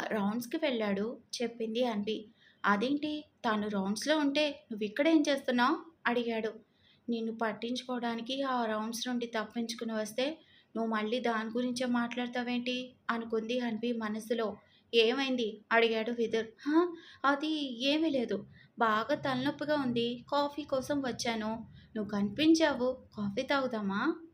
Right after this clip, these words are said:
అడిగింది అన్వి. "సారీ అన్వి, తాతయ్య దగ్గరకు వెళ్ళాలి," చెప్పాడు. "ఆయన ఈ రోజంతా ఇక్కడే ఉంటారుగా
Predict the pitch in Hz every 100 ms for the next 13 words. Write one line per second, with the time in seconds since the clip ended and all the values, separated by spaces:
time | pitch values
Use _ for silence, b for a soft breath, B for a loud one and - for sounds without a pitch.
0 | 247 247 233 226 226 254 233 220 226 220
1 | b b b b _ - - 247 240 277
2 | 254 220 208 208 - - 233 240 302 269
3 | 233 226 240 220 208 214 202 - _ -
4 | 233 196 214 208 202 - _ b b b
5 | _ - 220 233 269 262 254 240 - 240
6 | 233 208 220 285 277 285 240 - 269 294
7 | 247 247 233